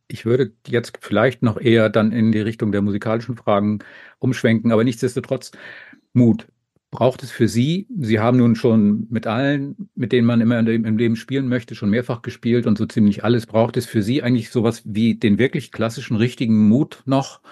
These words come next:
um zu sagen, "Ich bin jetzt Residenzkünstlerin bei den Berliner Philharmonikern, das bilde ich mir nicht ein, ich bin das wirklich"? Ist das für Sie jetzt ein Job wie jeder andere und Sie gehen dahin und sagen sich,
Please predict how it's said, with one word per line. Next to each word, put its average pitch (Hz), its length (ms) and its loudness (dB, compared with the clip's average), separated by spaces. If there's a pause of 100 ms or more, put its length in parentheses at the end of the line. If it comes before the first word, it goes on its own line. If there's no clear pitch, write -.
(460)
um 117 200 2
zu 117 120 -4
sagen, 110 320 0
"Ich - 140 -10
bin 123 120 0
jetzt - 580 -6
Residenzkünstlerin 113 960 2
bei 101 100 2
den 101 140 2
Berliner 104 320 2
Philharmonikern, 127 760 -2
das 101 160 -4
bilde 117 220 0
ich 104 100 -4
mir 98 100 2
nicht 92 200 -2
ein, 127 240 0
ich - 120 -8
bin 107 120 2
das 98 180 0
wirklich"? 123 340 -2
Ist - 140 -2
das 120 160 0
für 113 160 0
Sie 120 160 -2
jetzt 123 220 0
ein 113 80 2
Job - 260 -2
wie 107 60 -4
jeder 101 280 0
andere 156 360 2
und 123 220 -2
Sie 110 120 -4
gehen 110 180 0
dahin 123 320 -2
und 107 140 0
sagen 104 200 2
sich, - 240 -6